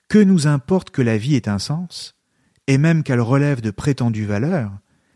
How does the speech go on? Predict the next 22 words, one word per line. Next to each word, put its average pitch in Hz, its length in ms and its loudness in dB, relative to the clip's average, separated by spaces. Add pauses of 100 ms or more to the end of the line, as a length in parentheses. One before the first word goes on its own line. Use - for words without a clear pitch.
(140)
éternelles 123 720 0
et 104 60 -2
absolues, 110 600 -6 (920)
quand 151 240 0
la 113 160 -2
seule 185 320 0
chose - 300 -6
qui - 180 -20
compte - 520 -10 (680)
est 123 100 -2
de 113 100 -2
la 107 120 -2
saisir 104 720 -4 (140)
ici 123 640 -6
et 117 100 -2
maintenant, 98 600 -4 (720)
à 117 100 0
travers 110 380 -2
ce - 100 -6
qu'elle 110 200 -2
nous 92 220 -6
offre. - 440 -16